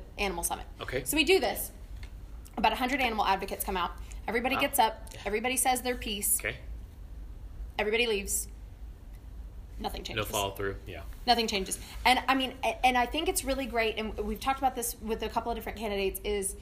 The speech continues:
Speaker 1: if we can, and, and, you know, there's areas that, like, each different person in rescue is really good at. Like, I know nothing about the third ward or fifth ward. I can,
Speaker 2: Okay.
Speaker 1: I, I know what I've seen, um, by talking to other people, but I know very little. And I feel like there's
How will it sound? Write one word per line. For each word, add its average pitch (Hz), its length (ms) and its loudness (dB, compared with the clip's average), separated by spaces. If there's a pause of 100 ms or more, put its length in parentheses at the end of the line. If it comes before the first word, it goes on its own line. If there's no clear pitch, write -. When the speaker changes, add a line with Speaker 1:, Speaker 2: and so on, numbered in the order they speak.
(340)
Speaker 1:
if 226 120 4
we 302 160 2
can, 302 220 2
and, 285 260 -2
and, 220 220 2 (260)
you 247 140 2
know, 214 200 0
there's 226 200 0
areas 269 380 0
that, 233 180 0
like, 190 240 2 (480)
each 277 260 2
different 277 240 0
person 233 240 -2
in 208 80 -2
rescue 190 320 0
is 190 180 -2
really 196 560 0
good 185 160 0
at. 139 220 0
Like, 185 140 2 (160)
I 233 160 6
know 233 140 0
nothing 202 280 0
about 185 180 2
the - 60 -10
third 180 180 -4
ward 180 200 0
or - 20 -10
fifth 165 240 -8
ward. 147 180 -6
I 202 100 6
can, 202 160 -8
Speaker 2:
Okay. 113 120 -4 (140)
Speaker 1:
I, - 180 4
I 226 120 6
know 262 180 2
what 254 100 2
I've 214 220 2 (160)
seen, 220 440 0 (420)
um, 196 260 4
by 202 140 2
talking 202 340 0
to - 100 -4
other 185 120 -4
people, 262 260 -4
but 220 240 -2
I 190 80 4
know 196 120 0
very 185 220 -2
little. 175 180 -2
And 202 140 -2
I 196 60 0
feel 240 240 0
like 262 160 -2
there's 202 260 0